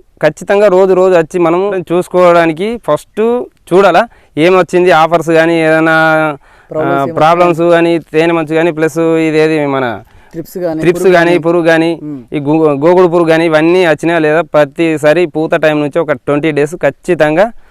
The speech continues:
Speaker 1: తోటల విజిట్
Speaker 2: గమనించుకుంటూ
Speaker 1: చేసి మనం
Speaker 2: చూడాలి.
Speaker 1: చూసుకుంటూనే ఉండాలి.
Speaker 2: ఓకే.
Speaker 1: అది ఉంటేనే దానికి మనం, ఇది సంవత్సరంకి ఒక పంట సార్,
Speaker 2: Yes.
Speaker 1: సంవత్సరంకి ఒక పంట. దీన్ని ఆ పదిహేను ఇరవై రోజులు మంచిగా కాపాడితేనే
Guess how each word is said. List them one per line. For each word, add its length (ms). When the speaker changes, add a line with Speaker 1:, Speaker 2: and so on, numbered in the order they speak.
Speaker 1:
తోటల 340
విజిట్ 400
Speaker 2:
గమనించుకుంటూ 360
Speaker 1:
చేసి 260
మనం 80
Speaker 2:
చూడాలి. 240
Speaker 1:
చూసుకుంటూనే 500
ఉండాలి. 520
Speaker 2:
ఓకే. 300
Speaker 1:
అది 100
ఉంటేనే 440
దానికి 460
మనం, 240
ఇది 160
సంవత్సరంకి 420
ఒక 140
పంట 240
సార్, 220
Speaker 2:
Yes. 140
Speaker 1:
సంవత్సరంకి 400
ఒక 120
పంట. 240
దీన్ని 300
ఆ 260
పదిహేను 440
ఇరవై 200
రోజులు 260
మంచిగా 280
కాపాడితేనే 600